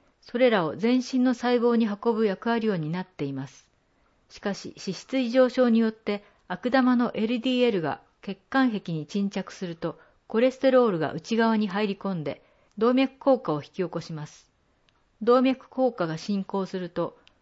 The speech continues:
動脈が狭くなったり、血栓によって動脈が塞がったり、硬化を起こした部分が変形してコブ状になったりして、心筋梗塞、狭心症、脳梗塞、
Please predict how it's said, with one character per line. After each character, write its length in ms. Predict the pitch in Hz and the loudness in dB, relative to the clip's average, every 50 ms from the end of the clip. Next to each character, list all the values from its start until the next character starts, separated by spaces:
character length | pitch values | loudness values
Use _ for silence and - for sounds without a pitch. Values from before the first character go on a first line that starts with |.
| _ _ 220 | _ _ -2
動 160 | 233 233 233 | 0 2 4
脈 320 | 226 240 233 233 - 220 | 4 2 0 -2 -4 -4
が 100 | 214 214 | -4 -4
狭 260 | - - 262 233 220 | -2 0 0 0 0
く 80 | 214 180 | 0 -2
な 120 | 175 165 | -6 -6
っ 60 | 160 165 _ | -6 -8 _
た 120 | - 147 | -8 -8
り、 180 | 143 123 - _ _ _ _ _ _ _ _ | -8 -8 -12 _ _ _ _ _ _ _ _
血 140 | - 202 175 | -10 -10 -10
栓 320 | - - - 254 247 233 | -6 -2 2 2 4 4
に 60 | 233 | 4
よ 100 | 233 226 | 4 2
っ 40 | 214 | 0
て 340 | 214 - - 208 202 - - - | -2 -6 -6 -4 -4 -4 -4 -4
動 160 | 185 220 233 233 | -2 0 0 2
脈 280 | 247 240 233 - 220 | 2 0 0 -2 -2
が 140 | 226 208 208 | 0 0 -2
塞 180 | - - 226 214 | -2 -4 -4 -4
が 80 | 202 | -4
っ 60 | 196 - _ - | -4 -6 _ -8
た 100 | 190 165 | -6 -6
り、 180 | 147 - - _ _ _ _ _ _ _ _ _ _ _ | -6 -8 -14 _ _ _ _ _ _ _ _ _ _ _
硬 200 | - - 254 254 | 0 2 2 2
化 240 | 240 - 262 254 247 | 2 2 2 4 4
を 60 | 240 | 4
起 60 | 240 | 2
こ 100 | - 247 | 2 0
し 80 | 226 - | 0 -2
た 100 | - 185 | -4 -4
部 140 | 185 196 190 | -2 -2 -2
分 200 | 185 175 165 151 | -2 -4 -4 -4
が 120 | 151 139 | -6 -8
変 300 | 147 - 226 233 233 226 | -6 -4 0 0 0 0
形 200 | 226 - 226 214 | 2 0 0 0
し 100 | 214 - | -2 -4
て 200 | - - 185 - | -4 -4 -4 -4
コ 180 | - - - 185 | -4 -6 -6 -4
ブ 140 | 190 226 | -4 -2
状 180 | 220 247 254 254 | 2 2 4 4
に 120 | 233 233 233 | 4 2 2
な 80 | 247 | 0
っ 100 | 233 - | -2 -2
た 120 | - 180 165 | -4 -6 -6
り 80 | 147 | -6
し 80 | 139 - | -10 -10
て、 220 | - 160 139 - - _ _ _ _ _ _ _ _ | -8 -8 -8 -8 -10 _ _ _ _ _ _ _ _
心 280 | - - 254 254 233 | -6 -2 0 0 0
筋 200 | 226 - 240 233 | 0 0 0 0
梗 260 | 226 226 - 226 214 196 | 0 0 0 -2 -2 -2
塞、 340 | - 160 147 - 156 - - _ _ _ _ _ _ _ _ _ | -4 -10 -12 -10 -10 -10 -10 _ _ _ _ _ _ _ _ _
狭 240 | - - 254 247 240 | -2 0 2 2 2
心 260 | 233 - 233 226 226 | 0 0 0 0 0
症、 360 | 220 - - 208 190 - - _ _ _ _ _ _ _ _ _ _ - | 0 -2 -2 -2 -2 -2 -4 _ _ _ _ _ _ _ _ _ _ -4
脳 220 | 226 240 262 262 262 | -2 0 0 0 0
梗 220 | 262 - 254 233 | 0 0 0 0
塞、 360 | - - 160 - - 160 - | 0 -4 -8 -8 -8 -10 -10